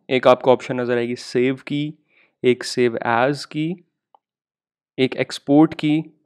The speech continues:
और एक पैकेज की। ये चारों ऑप्शंस आप यूज़ करेंगे, अ, जब भी आप किसी प्रोजेक्ट पे काम करते हैं। So, अभी हम सिर्फ इस फाइल को सेव कर लेते हैं। अभी जो हमारी सोर्स फाइल है उसको हम सेव करते हैं। So,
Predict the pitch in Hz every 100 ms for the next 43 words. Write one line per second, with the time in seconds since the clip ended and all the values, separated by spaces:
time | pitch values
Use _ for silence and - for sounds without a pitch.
0 | - 127 131 135 - 110 110 120 113 -
1 | - - _ _ _ _ _ 123 120 127
2 | 151 156 151 135 135 131 120 - 131 127
3 | 123 117 113 120 120 143 143 127 123 113
4 | 120 123 _ _ _ _ 120 117 117 123
5 | 120 127 117 113 120 123 117 113 110 110
6 | 117 110 104 107 104 - - - - -
7 | _ - 143 143 147 165 170 160 165 165
8 | 165 165 - 131 143 143 175 170 - 135
9 | 139 123 123 110 104 101 - 110 _ _
10 | - _ - 123 135 127 127 123 120 123
11 | - 156 175 147 117 113 156 - - 127
12 | 131 127 117 113 110 120 - - 123 _
13 | _ _ - - 131 165